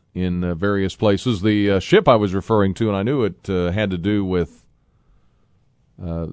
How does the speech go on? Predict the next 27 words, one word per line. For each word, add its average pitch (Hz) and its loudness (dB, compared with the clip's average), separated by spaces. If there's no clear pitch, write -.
the 92 -6
Jewish 107 0
passengers 90 -2
on 98 -2
the 87 -2
Saint 147 0
Louis. 117 0
Saint 120 -2
Louis, 113 2
uh, 95 0
ship 117 0
had 95 -2
a 82 -6
few, 110 2
uh, 95 4
several 110 2
hundred, 104 2
uh, 90 2
passengers 110 -2
that 87 -6
were 87 -4
fleeing 110 2
Europe. 101 0
May 104 2
thirteenth, 110 0
nineteen 107 -2
thirty-nine. 101 -2